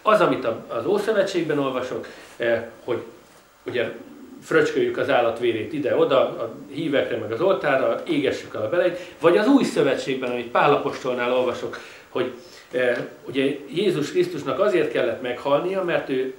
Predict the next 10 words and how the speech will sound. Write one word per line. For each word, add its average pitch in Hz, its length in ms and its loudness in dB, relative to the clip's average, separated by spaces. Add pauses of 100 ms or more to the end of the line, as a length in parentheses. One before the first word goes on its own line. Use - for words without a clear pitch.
(140)
ő, 113 360 -8 (440)
eh, 131 100 -12 (3250)
ezt 113 220 -14 (2250)
csak - 180 -14
így 117 180 -6 (1600)
jobb, 147 260 0
hogyha 117 360 -6 (360)
szó 131 260 -4
szerint, 110 360 -4 (560)
eh, 113 240 -4